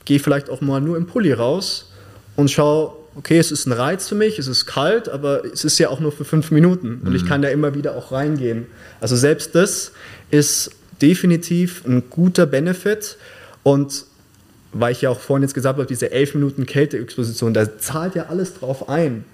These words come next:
Speaker 1: Also es muss ja nicht nur elf Minuten eine kalte Dusche sein, sondern es kann ja auch zum Beispiel eine Kombination sein aus Kryotherapie,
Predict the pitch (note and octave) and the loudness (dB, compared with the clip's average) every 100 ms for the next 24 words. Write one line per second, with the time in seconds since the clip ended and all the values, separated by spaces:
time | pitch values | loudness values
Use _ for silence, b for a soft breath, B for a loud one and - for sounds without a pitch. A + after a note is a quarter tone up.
0 | B B B - B2+ B2+ D#3+ F3+ F3+ D#3+ | B B B -2 -2 2 2 2 2 -2
1 | D#3+ D#3+ D#3 - C3+ D3 D3+ D3 C#3+ C#3 | 0 4 4 4 0 0 2 2 2 2
2 | A#2+ - C3+ B2+ B2+ E3+ F3 C3+ A#2+ A#2+ | 2 2 -2 -2 -4 -6 -4 -2 -2 0
3 | A#2+ - C3+ C3 B2+ A#2+ - B2 A2+ A#2+ | -4 -2 -2 0 -2 -4 -4 -2 -2 -2
4 | A#2+ B2+ B2 A#2+ - E3+ F#3 D#3 D3 C#3 | -2 0 2 0 0 2 2 4 2 2
5 | A2+ A2+ - D#3 E3+ E3+ E3 C#3 C3+ C#3 | 0 -4 0 4 6 6 2 0 0 0
6 | C3 C3 | 0 -2